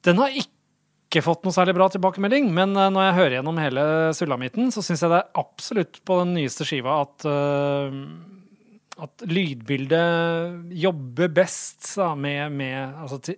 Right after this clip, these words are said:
mu-, instrumentene jobber best med hverandre og slik. Gjennom hele karrieren så har de egentlig hatt ganske thrash gitarlyd på mer vanlig heavy,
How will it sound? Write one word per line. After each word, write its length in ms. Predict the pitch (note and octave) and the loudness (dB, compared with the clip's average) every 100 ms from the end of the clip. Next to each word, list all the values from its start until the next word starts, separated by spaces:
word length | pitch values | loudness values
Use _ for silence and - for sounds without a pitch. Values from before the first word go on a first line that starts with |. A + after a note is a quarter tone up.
| - | -12
mu-, 300 | D#3+ D3+ F3+ - - - | -8 -6 -6 -12 -20 -12
instrumentene 580 | G#3+ C#3 D#3+ C#3+ B2+ D#3+ | -6 -2 0 0 0 0
jobber 160 | D3 C#3 | 0 0
best 320 | C#3+ - - | -2 -2 -4
med 160 | B2+ | -4
hverandre 400 | B2+ D3+ A#2+ A2+ | 0 -2 -2 -8
og 240 | A#2+ B2 B2+ | -8 -8 -8
slik. 380 | - F3 - - _ - - _ E3 | -6 -8 -8 -20 _ -20 -20 _ 2
Gjennom 160 | F3 | 4
hele 180 | G3 D3 | 4 4
karrieren 380 | D#3+ F3+ B2 E3+ | 4 6 6 4
så 80 | F#3+ | 6
har 100 | E3+ | 4
de 80 | D3+ | 4
egentlig 240 | B2+ A#2+ | -2 -2
hatt 240 | C#3 D#3 - | -4 -4 -2
ganske 520 | D#3 A#2+ - - D3+ D#3+ D#3 D#3 D3+ | -2 -2 -8 -2 0 0 0 -2 -6
thrash 540 | - D3+ E3 - - - | -2 0 0 -2 -6 -4
gitarlyd 580 | F#3+ D#3 C3+ C3+ A3+ E3 | -2 2 2 2 0 -2
på 340 | - C3+ C3+ E3+ | -12 -6 -2 0
mer 640 | D3+ A#2+ A#2+ D3 F3 F3 | 0 -2 -2 -2 0 0
vanlig 840 | F3 E3 A#2+ D3+ E3 E3 E3 E3 - _ - - - - - _ | 0 -2 -2 -2 -2 -2 -4 -6 -8 _ -20 -20 -20 -20 -20 _
heavy, 400 | - C#3 G#3 | -4 4 4